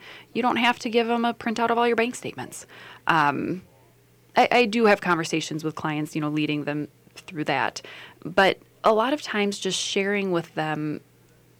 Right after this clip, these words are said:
you know, here's the reality of what could happen if you don't have those conversations. It, it motivates them to bring it up. I mean, one of my very first clients, um,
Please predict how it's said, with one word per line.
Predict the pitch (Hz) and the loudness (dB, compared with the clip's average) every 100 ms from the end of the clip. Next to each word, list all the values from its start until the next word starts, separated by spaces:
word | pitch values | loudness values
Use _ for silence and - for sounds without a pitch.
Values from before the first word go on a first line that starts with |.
| _ _ | _ _
you | 202 | -4
know, | 208 | -2
here's | 240 381 | -2 -4
the | - | 0
reality | 208 180 196 233 202 | 2 2 2 4 4
of | |
what | 175 - | 2 0
could | 185 | -2
happen | 180 190 202 | -2 -2 -6
if | 208 | -6
you | |
don't | 202 196 - _ - | -4 -4 -6 _ -8
have | - 165 | -6 -6
those | 143 | -6
conversations. | - 151 - 147 139 135 147 160 226 - - - - - - _ _ - - | -6 -8 -6 -10 -10 -8 -8 -8 -10 -12 -18 -20 -18 -20 -20 _ _ -20 -10
It, | - - - - | -6 -6 0 2
it | 233 - | 2 2
motivates | 196 214 208 190 180 | 2 4 4 4 4
them | 180 170 | 2 -2
to | 165 - 165 175 | -2 -2 0 0
bring | 170 139 | -2 -6
it | 147 | -2
up. | 294 - - - - | 0 -2 -6 -14 -8
I | 190 | -2
mean, | 190 190 | 0 2
one | 208 | 0
of | 226 | 4
my | 190 | 2
very | 170 180 226 | 4 2 0
first | - 202 - | 0 -4 -2
clients, | - 160 143 156 151 - - | -4 -4 -4 -8 -10 -14 -8
um, | 165 143 85 90 180 | -4 -2 -2 -4 -8